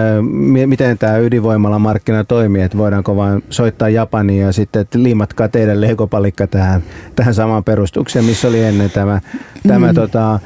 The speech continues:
Speaker 1: uskon, että se ei ehkä ihan näin, näin, näin yksinkertaista, ö, o-,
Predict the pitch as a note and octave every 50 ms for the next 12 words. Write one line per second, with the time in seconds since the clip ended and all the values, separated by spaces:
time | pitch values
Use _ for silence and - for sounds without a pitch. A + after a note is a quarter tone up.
0 | - - - - - - - - C3+ B2+ C3 C3+ - D3 D#3+ D#3+ - - - C#3
1 | B2+ A#2+ A2+ - - B2+ A#2+ A#2+ A#2+ A#2 G#2 - C3+ B2 A#2+ A#2+ A#2+ A#2 A#2 A#2
2 | A2 G#2+ A2+ - - C#3 B2+ B2 A#2+ B2 - - C#3+ C3+ C3+ C3+ B2+ A2 - B2
3 | G#2+ F#2 G#2+ F2+ - - F#2+ - - B2+ A#2 - - _ _ _ - - - -
4 | _ - - - _ - D#3 A#2+ A2 G#2 - - B3+ - - - - - _ -
5 | - - - - - - - -